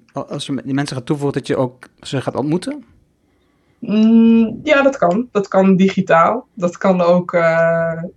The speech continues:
Speaker 2: dat kan ook, eh, face-to-face. Ehm, een ontmoeting, ja, dat kan op diverse manieren, zeg maar. Een ontmoeting kan ook via de mail, dat je met elkaar een conversatie aangaat. Zo bedoel ik het meer.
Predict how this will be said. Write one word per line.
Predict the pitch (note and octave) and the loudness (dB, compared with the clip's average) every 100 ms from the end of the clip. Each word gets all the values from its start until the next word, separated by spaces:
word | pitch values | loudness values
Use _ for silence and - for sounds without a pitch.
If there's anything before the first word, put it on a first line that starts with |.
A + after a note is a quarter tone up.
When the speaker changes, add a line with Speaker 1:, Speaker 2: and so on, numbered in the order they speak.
| - | -6
Speaker 2:
dat | F#3 - | -6 0
kan | F#3 F3 | 2 2
ook, | F3 - - | 0 -2 -2
eh, | F3 | -2
face-to-face. | F3 F#3 E3+ - _ E3+ E3 G3+ - - _ _ _ _ _ _ _ _ _ _ _ | 0 0 0 -4 _ -4 -2 -6 -8 -20 _ _ _ _ _ _ _ _ _ _ _
Ehm, | E3 E3 E3 E3+ E3+ - - - | -4 -2 -2 -6 -8 -12 -18 -8
een | - F#3+ | 2 4
ontmoeting, | F3+ F3+ G3 F#3+ F3 E3+ E3+ E3+ F3 | 6 6 4 4 4 4 2 0 -2
ja, | E3 D#3+ D#3+ D3+ D#3 | 0 2 0 -4 -8
dat | E3+ | -4
kan | F#3 F3 | 0 0
op | E3+ | 2
diverse | F#3 F3+ F#3 F3+ | 0 2 0 0
manieren, | E3+ E3+ E3+ F3 F3 | -2 0 2 2 0
zeg | E3+ D#3 | -2 -4
maar. | - D3+ D#3 G#2+ | -2 -2 0 0
Een | F3 | 2
ontmoeting | F3 F#3+ F#3+ F#3 F#3 | 4 4 2 0 0
kan | F3+ F3+ | 2 2
ook | F#3+ - - - | 0 -4 -18 -10
via | - F3 | -2 0
de | F3 | 2
mail, | F3 F3+ F3+ D#3+ - | 2 2 0 -4 -6
dat | F3 F3 | -6 -4
je | F3 | -2
met | E3+ F3 | -2 -2
elkaar | F3 F3 E3+ E3+ | -2 0 0 -2
een | E3+ | -4
conversatie | F#3+ E3+ E3 - F3+ G3 - E3+ | -4 -4 -4 -4 -2 -4 -6 -6
aangaat. | D#3+ D#3 - E3+ D#3+ | -6 -8 -8 -12 -6
Zo | - F3+ | -2 -2
bedoel | E3 E3 D#3 | -2 -4 -4
ik | D#3 | -4
het | D#3+ | -4
meer. | D#3 D3+ D#3 | -4 -4 -6